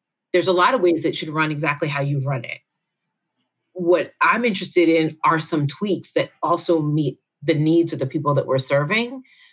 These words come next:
So it's like, I don't know how I can frame it for you so that, like, it doesn't feel like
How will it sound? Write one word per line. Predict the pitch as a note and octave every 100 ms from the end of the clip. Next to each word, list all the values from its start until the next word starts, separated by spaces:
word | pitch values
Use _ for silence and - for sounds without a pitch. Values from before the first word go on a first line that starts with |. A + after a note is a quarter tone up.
| -
So | F#3
it's | E3+ E3+
like, | E3 D#3+ - _ _ -
I | E3
don't | G3 F#3+
know | G3 F#3
how | E3+ D#3
I | E3
can | F3+ D3+
frame | C#3 - A3 A#3 G3
it | C#3+ -
for | E3+
you | D#3 D#3 D3+ C#3+ B2
so | F3
that, | D#3+ C#3+
like, | D3+ D3+ D3
it | D3
doesn't | E3+ D3+ B2+
feel | C3 F3 E3
like | D#3+